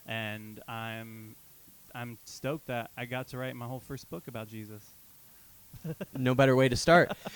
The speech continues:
Speaker 2: It's, it's funny because I also grew up in that evangelical world, and I think back to those days and, like, the way that I was told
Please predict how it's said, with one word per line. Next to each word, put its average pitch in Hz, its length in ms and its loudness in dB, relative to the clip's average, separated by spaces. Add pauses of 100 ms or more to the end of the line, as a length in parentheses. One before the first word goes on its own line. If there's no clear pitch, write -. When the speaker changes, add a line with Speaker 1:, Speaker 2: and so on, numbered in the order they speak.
(140)
Speaker 2:
It's, - 320 4
it's 185 160 0
funny 226 280 8
because 175 220 6
I 165 140 10
also 170 240 8
grew 147 140 8
up 139 100 6
in 147 80 6
that 135 140 4
evangelical 135 640 8
world, 113 300 8
and 143 140 6
I 143 220 8 (240)
think 185 200 10
back 135 240 6
to 175 120 4
those 135 200 8
days 143 360 8
and, 127 320 2
like, 123 120 0
the 135 100 4
way 127 320 4
that 120 340 -2 (200)
I 131 160 4
was 135 180 6
told 127 460 6